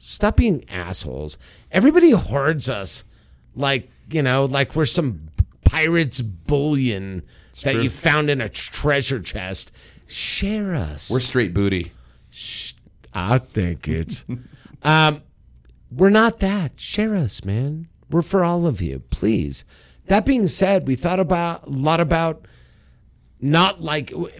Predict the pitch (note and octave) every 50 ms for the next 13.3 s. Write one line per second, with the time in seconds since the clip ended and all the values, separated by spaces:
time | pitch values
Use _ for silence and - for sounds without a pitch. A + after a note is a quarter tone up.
0 | D3+ - - A#3+ C4 - D4 D4 C#4+ A#3 F#3 F3 F3+ F3+ - - - E3+ C3 C3
1 | D3+ D3 C#3+ C#3 C#3+ C#3+ C#3 C#3 - - - - - B2+ A#2+ B2 C3+ C3+ C3+ C3+
2 | C3 C3 C3 C3 C3 - - - - _ _ _ _ _ _ _ _ _ _ _
3 | _ - - - D#3+ D#3+ D3 B2 - - - - - - _ _ _ _ _ _
4 | _ _ _ _ _ _ _ - - - - - - - - F#3 F#3+ F3+ F#3+ F#3
5 | F3+ F3+ F3+ F3+ F#3 F3+ E3+ - B2 A2+ B2+ B2+ A2 A2+ G#2+ - - - - D#3
6 | D#3 C#3 C#3+ C#3 C3 A2+ G2+ F#2+ G2 G#2 A#2+ C#3+ E3 F3+ F3+ F3+ F3+ F3 E3+ E3
7 | D#3+ C#3 A2 G#2 G2 F2+ - - A2+ F#2 G2 F#2+ F2+ E2 D2+ - - - C#3 C#3+
8 | C3 C#3 C3+ C3+ C3+ C3 B2+ B2 - - - - - - A#2+ A2 - B2 A#2 A2+
9 | A2 G2 - - - - - E3+ E3 E3+ E3 - - E3 D#3 D3+ D3 C#3+ C#3 C#3+
10 | C#3 C3 A#2 A2 G2+ F2+ - G#2 A2 A2 G#2+ G#2 G#2 G#2 G2 G#2 G2+ G2 F#2+ F2
11 | - - - - _ - - _ - - _ _ - - _ _ - D#3 D#3+ F3
12 | E3+ E3 E3 D3+ A#2 D#3+ D#3 D3+ D3+ D3+ D3 D3 D3 D3 C#3+ - - - A#2+ G#2
13 | - A#2 A2+ A2+ -